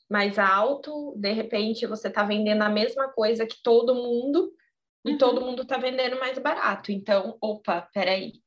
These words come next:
Speaker 1: né? Eu acho que, que isso é válido. Ou eu tenho que mudar o que eu tô vendendo, ou eu tenho que mudar a minha precificação.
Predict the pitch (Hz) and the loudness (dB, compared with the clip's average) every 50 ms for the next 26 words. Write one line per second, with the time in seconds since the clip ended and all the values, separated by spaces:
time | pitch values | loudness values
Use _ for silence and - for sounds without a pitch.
0 | _ - - - - 175 170 175 175 180 - - 175 175 170 - - - - 208 | _ -4 -4 -4 -2 -4 -4 -2 -2 0 0 0 0 0 0 -4 -6 -4 -2 0
1 | 180 175 180 175 170 170 170 165 - - - - - - _ _ _ - - 208 | 0 2 0 0 0 0 0 -2 -4 -12 -20 -20 -20 -20 _ _ _ -6 -4 -2
2 | 196 185 185 - - 190 202 202 226 214 190 175 175 - 185 180 208 240 262 247 | -2 -2 -2 2 4 4 4 4 4 2 2 2 0 2 4 6 8 8 8 8
3 | 233 233 233 214 208 202 - - 196 196 190 185 190 185 185 185 180 - - 175 | 6 4 2 -2 -4 -4 -4 -6 -6 -6 -2 2 4 4 4 4 4 0 -4 -8
4 | - - 180 180 180 180 185 185 196 196 202 247 294 294 285 294 311 302 311 302 | -8 -8 -10 -8 -6 -4 -2 2 2 2 2 2 4 4 4 4 4 0 -2 -8
5 | 311 - - 311 320 294 294 294 294 294 294 294 294 294 294 294 - - 294 - | -10 -10 -10 -8 -2 0 0 0 0 -2 -2 -2 0 0 0 -2 -4 -10 -12 -10
6 | - 349 370 - - 247 214 208 226 226 | -8 -10 -4 -2 0 0 0 0 -2 -6